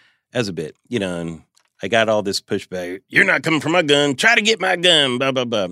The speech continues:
Okay, let me clear some shit up, okay? <laughs> I'm doing a bit, first of all. I'm not coming for anybody's gun, nor do I suggest the government actually come for your guns. I'm not one of these people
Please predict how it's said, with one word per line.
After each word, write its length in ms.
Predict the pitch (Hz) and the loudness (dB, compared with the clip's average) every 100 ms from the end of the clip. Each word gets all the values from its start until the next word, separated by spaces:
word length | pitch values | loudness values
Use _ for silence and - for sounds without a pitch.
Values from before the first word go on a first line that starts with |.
| - | -6
Okay, 220 | 131 190 | -2 0
let 140 | 240 | 2
me 120 | 302 208 | 2 2
clear 300 | - 143 135 | 0 2 0
some 260 | - 113 | -2 -4
shit 260 | 101 113 92 | -2 -2 -4
up, 220 | 82 - | -6 -8
okay? 300 | 90 113 101 - | -4 -2 -2 -4
<laughs> 80 | - | -6
I'm 200 | 143 127 | -4 -2
doing 300 | 180 220 202 | 0 0 0
a 60 | |
bit, 380 | 127 98 113 - - | -2 0 0 -2 -4
first 260 | 113 - | -4 -4
of 100 | 90 | -4
all. 140 | 92 92 - - - - - _ - | -2 -2 -6 -20 -20 -20 -20 _ 0
I'm 440 | 160 214 233 208 | 4 6 4 4
not 280 | 190 180 139 | 4 2 0
coming 300 | 170 160 156 | 0 0 0
for 100 | 143 | -2
anybody's 600 | 127 139 127 123 120 107 | -2 -2 0 0 0 -4
gun, 360 | 104 110 107 107 | -2 0 -2 0
nor 360 | 185 254 277 | 2 4 2
do 160 | 220 202 | 2 2
I 120 | 190 | 2
suggest 440 | - 143 147 135 | 0 -2 -2 -2
the 80 | 123 | -4
government 580 | 107 117 113 107 104 - - | -2 0 0 -4 -4 -6 -8
actually 400 | 107 - 98 87 | -8 -6 -10 -10
come 420 | - 98 104 92 | -10 -6 -6 -6
for 160 | - | -8
your 140 | 87 82 | -8 -8
guns. 320 | 85 82 80 | -8 -8 -8
I'm 240 | 92 101 | -8 -4
not 180 | 117 120 | -4 -4
one 140 | 113 107 | -6 -8
of 60 | |
these 140 | 101 - | -8 -8
people 460 | 92 - 87 85 | -10 -8 -8 -8